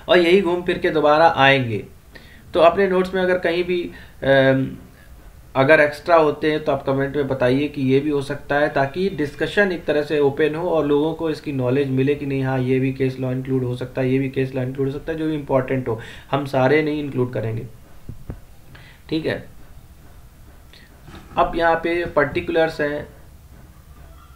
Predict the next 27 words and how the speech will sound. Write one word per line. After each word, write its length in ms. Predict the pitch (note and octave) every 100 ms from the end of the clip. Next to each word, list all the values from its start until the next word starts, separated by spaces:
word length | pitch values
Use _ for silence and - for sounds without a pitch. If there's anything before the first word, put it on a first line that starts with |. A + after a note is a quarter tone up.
| - - - - -
Order 280 | C#3+ C#3+ E3
six, 180 | E3 D#3+
Rule 300 | - D3 D3
four 300 | - B2 A#2+ - - D3+
कह 100 | D3
रहा 100 | E3
है, 100 | E3+
"Particulars 500 | D#3 F3+ F3+ F3+ F3
to 140 | D#3+
be 80 | D3
given 280 | C#3+ D3 D#3+ - - - C3+
where 280 | D3 D3 C3
necessary", 560 | A#2+ B2 B2 B2 B2+
जहाँ 260 | D#3 D#3 F3 F3+
पर 120 | F3
भी 120 | F3+
ज़रूरत 460 | C#3+ C3+ D#3 E3+ E3
हो 200 | B2 A2+ - - - - -
वहाँ 220 | D3+ E3+
पे 140 | E3+ F3+
पर्टिकुलर्स 800 | D#3+ C#3+ F3 F3 D#3+ D#3 D#3
देने 380 | C3+ C3+ C#3 D#3+
चाहिए। 500 | D#3 B2+ A#2+ A#2+ B2 C3 - - - - - - - - -
Particulars 920 | D3 - F#3+ F3+ E3 E3 E3 - - - -
जो 180 | C3+ C#3+
है, 360 | C#3+ D3 D3+ - - - - -
अ, 220 | B2 A2+